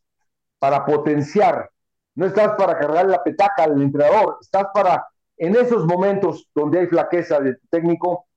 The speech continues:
tienes que ayudarlo y ayudarlo bien, y tienes que ganar. Lo más importante es ganar.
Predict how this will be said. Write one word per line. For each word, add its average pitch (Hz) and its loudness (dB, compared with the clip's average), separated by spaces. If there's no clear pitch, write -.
tienes 165 -2
que 190 0
ayudarlo 165 2
y 139 2
ayudarlo 165 2
bien, 185 -2
y - -20
tienes 160 -2
que 165 -2
ganar. 120 -6
Lo 127 -8
más 147 -4
importante 123 -6
es 110 -14
ganar. 92 -10